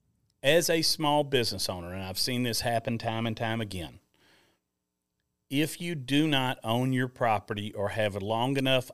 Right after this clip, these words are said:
options on that lease to where you can be somewhere for a long enough time to make your money and to make it work,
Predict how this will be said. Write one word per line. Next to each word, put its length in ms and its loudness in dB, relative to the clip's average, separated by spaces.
options 680 -2
on 380 2
that 280 0
lease 680 0
to 100 -4
where 260 4
you 180 -2
can 220 -2
be 260 0
somewhere 600 0
for 180 -2
a 80 0
long 400 0
enough 300 0
time 340 -2
to 120 -6
make 340 -4
your 100 -4
money 560 -2
and 280 -2
to 100 -4
make 320 -2
it 100 -2
work, 680 2